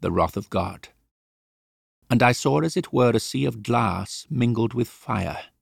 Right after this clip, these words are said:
and them that had gotten the victory over the beast and over his image and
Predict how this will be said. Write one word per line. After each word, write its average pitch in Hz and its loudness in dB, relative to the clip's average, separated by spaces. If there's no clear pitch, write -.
and 92 2
them 131 4
that 123 0
had 110 0
gotten 110 2
the 104 2
victory 98 -2
over 101 0
the 92 0
beast 107 -2
and 98 2
over 104 2
his 95 2
image 95 0
and 104 2